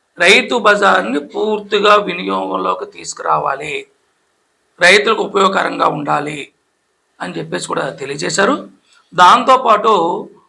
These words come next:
కోటగుట్ల రోడ్డు వైపు ఉన్నటువంటి, ఆ, ఆ ప్లేస్లో కమర్షియల్ షాపింగ్ కాంప్లెక్స్ ఏర్పాటు చేయమని కూడా ఆదేశాలు జారీ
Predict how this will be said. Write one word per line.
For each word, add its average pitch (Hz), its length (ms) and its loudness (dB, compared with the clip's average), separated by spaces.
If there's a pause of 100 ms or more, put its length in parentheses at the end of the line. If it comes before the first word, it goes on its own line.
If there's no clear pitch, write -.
(160)
కోటగుట్ల 226 600 2
రోడ్డు 214 340 0
వైపు 208 280 -2
ఉన్నటువంటి, 175 880 -10 (540)
ఆ, 165 100 4 (760)
ఆ 180 160 4
ప్లేస్లో 190 760 2 (380)
కమర్షియల్ 269 520 2
షాపింగ్ 226 460 2
కాంప్లెక్స్ 202 720 -2
ఏర్పాటు 175 600 -4
చేయమని 160 280 -14
కూడా 151 300 -6 (320)
ఆదేశాలు 156 460 -4
జారీ 151 300 -14